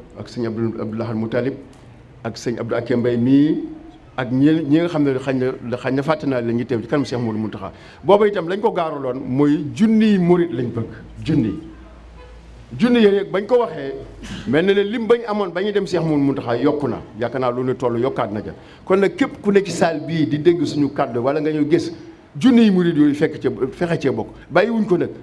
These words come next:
Fukki junni ak juróom benn la ñuy laaj. Ku ko man te Yàlla ak Sëñ Tuubaa tax nga def ko. Ndax kat ñii liggéeyal Sëñ Tuubaa nga di leen añal,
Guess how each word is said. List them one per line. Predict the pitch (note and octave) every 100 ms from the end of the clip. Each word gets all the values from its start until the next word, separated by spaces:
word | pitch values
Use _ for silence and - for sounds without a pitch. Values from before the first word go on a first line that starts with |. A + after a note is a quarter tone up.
| - - -
Fukki | A#3 G#3
junni | F3+ F3+
ak | E3
juróom | D#3 C#3+
benn | C#3+ C3
la | B2
ñuy | A#2+
laaj. | A2+ G#2 - - - - - - -
Ku | G#3
ko | A#3+
man | A3+ G3+ D3
te | E3
Yàlla | E3 D#3
ak |
Sëñ | - C3+
Tuubaa | B2+ B2
tax | A#2+
nga | A2+
def | A2 F2+
ko. | A#2
Ndax | C3 -
kat | G#3+ G3+ - - - - - -
ñii | D3+ A#3
liggéeyal | A#3+ G#3+ G#3+
Sëñ | D3 F3
Tuubaa | D#3 C#3 C3
nga | C3
di | E3
leen | G3+ F#3+
añal, | F3 E3+